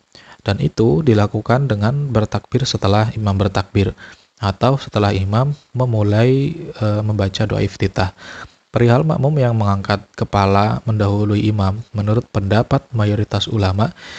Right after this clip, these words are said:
dia tidak melakukan kesalahan, namun tidak membatalkan sholatnya.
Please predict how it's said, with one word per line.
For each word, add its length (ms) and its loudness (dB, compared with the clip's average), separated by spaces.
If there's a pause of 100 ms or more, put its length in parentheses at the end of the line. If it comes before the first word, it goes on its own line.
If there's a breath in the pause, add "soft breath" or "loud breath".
(340 loud breath)
dia 400 4
tidak 320 0
melakukan 400 0
kesalahan, 640 0 (160)
namun 320 0
tidak 400 0
membatalkan 800 0 (240)
sholatnya. 560 0